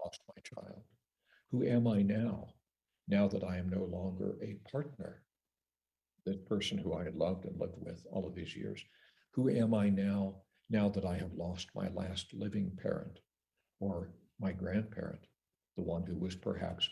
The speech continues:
most understanding in relation to me?" So grieving involves also a process of reconstructing and rebuilding our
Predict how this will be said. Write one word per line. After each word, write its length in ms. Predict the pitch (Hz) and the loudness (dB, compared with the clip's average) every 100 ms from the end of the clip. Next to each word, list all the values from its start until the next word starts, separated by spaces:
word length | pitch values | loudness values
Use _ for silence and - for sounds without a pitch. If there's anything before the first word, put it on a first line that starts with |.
| 101 | 0
most 320 | 95 98 - | 0 0 -2
understanding 800 | 101 98 - - 104 95 92 87 - | -2 -2 -4 -4 -6 -6 -8 -10 -12
in 100 | 95 92 | -10 -8
relation 400 | 98 98 - - | -8 -8 -10 -14
to 240 | - - | -16 -20
me?" 120 | - _ _ _ _ _ _ _ _ _ _ _ - | -20 _ _ _ _ _ _ _ _ _ _ _ -2
So 60 | 113 | 0
grieving 720 | 117 - 170 180 139 120 120 | 0 4 6 6 4 2 0
involves 720 | 110 104 101 107 107 101 - - | 0 2 4 4 4 2 -4 -4
also 560 | 113 170 - 98 104 - | -2 -2 0 0 0 -2
a 60 | |
process 680 | - - 110 107 - 95 - - _ _ - | -10 -4 -2 -2 -2 -2 -2 -8 _ _ -6
of 140 | 104 92 | -4 0
reconstructing 1300 | 101 127 127 107 98 - - 151 170 101 85 92 - 117 | 2 2 2 0 0 -2 0 0 0 -4 -4 -4 -6 -4
and 180 | 101 | 0
rebuilding 600 | 98 98 107 113 113 104 - | 2 2 4 2 2 0 2
our 240 | 98 98 | 0 0